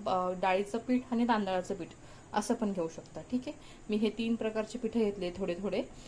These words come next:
तांदळाच्या पिठाने एकदम छान कुरकुरीत होतात वड्या. आता मी याच्यामध्ये काय करते, थोडं,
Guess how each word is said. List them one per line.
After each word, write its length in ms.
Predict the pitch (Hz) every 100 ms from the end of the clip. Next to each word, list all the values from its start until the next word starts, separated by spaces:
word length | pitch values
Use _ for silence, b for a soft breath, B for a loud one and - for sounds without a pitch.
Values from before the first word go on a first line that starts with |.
| B
तांदळाच्या 440 | 208 196 202 202 208
पिठाने 340 | 214 226 208
एकदम 260 | 196 190 220 -
छान 180 | 208 214
कुरकुरीत 420 | 220 202 202 226
होतात 260 | 247 156 170
वड्या. 240 | 165 208 254 B B B
आता 220 | - - 214
मी 120 | 220
याच्यामध्ये 400 | 214 226 214 220
काय 140 | 233
करते, 480 | 226 208 - 226 - -
थोडं, 360 | 214 196 208